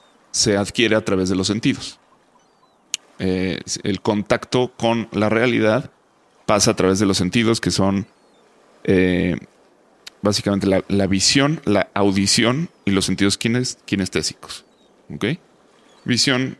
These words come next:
la otorgan los ojos, audición los oídos, los kinestésicos, tacto, gusto y olfato, ¿no? Eso, así de simple.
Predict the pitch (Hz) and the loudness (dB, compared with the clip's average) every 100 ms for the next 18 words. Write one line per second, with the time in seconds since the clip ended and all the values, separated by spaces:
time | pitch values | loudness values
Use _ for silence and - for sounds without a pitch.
0 | _ - 90 87 90 95 101 104 151 131 | _ -2 2 2 2 2 2 2 2 2
1 | 131 123 95 92 90 95 92 92 113 127 | 0 0 0 -2 -2 -2 -2 0 2 2
2 | 127 120 - - 82 - 90 95 104 98 | 0 0 -6 -8 -8 -6 -4 -2 -2 -2
3 | 90 98 - 92 - 98 98 - - 90 | -2 -4 -4 -6 -4 -4 -4 -4 -2 -2
4 | 58 - - - - 147 _ _ _ _ | -4 -6 -8 -10 -8 -10 _ _ _ _
5 | _ _ _ _ _ _ _ _ _ - | _ _ _ _ _ _ _ _ _ -20
6 | _ - 95 - - _ - _ - - | _ -6 -2 -2 -4 _ -20 _ -6 -2
7 | 92 80 65 - | 0 -2 -8 -16